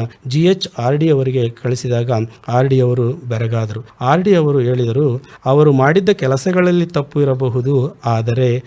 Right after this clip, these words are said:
ಅದರ ಹಿಂದಿನ ಅಸಾಧಾರಣ ಮೌಲ್ಯವನ್ನು ಯಾರು ನಿರಾಕರಿಸಲಾರರು. ಆರ್ ಡಿ ಅವರ ಸಹಯೋಗದಲ್ಲಿ ರಾಮಾನುಜನ್ ಮೂವತ್ತಕ್ಕೂ ಹೆಚ್ಚು ಸಂಶೋಧನಾ ಲೇಖನಗಳನ್ನು ಪ್ರಕಟಿಸಿದರು.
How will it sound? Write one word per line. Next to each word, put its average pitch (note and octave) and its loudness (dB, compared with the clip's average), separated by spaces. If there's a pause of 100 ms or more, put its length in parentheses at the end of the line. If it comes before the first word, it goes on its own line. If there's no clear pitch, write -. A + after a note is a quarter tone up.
(100)
ಅದರ B2+ 0
ಹಿಂದಿನ D3+ 0
ಅಸಾಧಾರಣ D3 -2
ಮೌಲ್ಯವನ್ನು B2+ 0 (220)
ಯಾರು A#2+ -2
ನಿರಾಕರಿಸಲಾರರು. A2+ -4 (260)
ಆರ್ C#3+ 2
ಡಿ G3+ 2
ಅವರ C#3 0 (180)
ಸಹಯೋಗದಲ್ಲಿ B2 -2 (220)
ರಾಮಾನುಜನ್ B2 0 (240)
ಮೂವತ್ತಕ್ಕೂ E3 -2
ಹೆಚ್ಚು C3 -2
ಸಂಶೋಧನಾ C3+ -2
ಲೇಖನಗಳನ್ನು A#2 -4 (220)
ಪ್ರಕಟಿಸಿದರು. A2 -10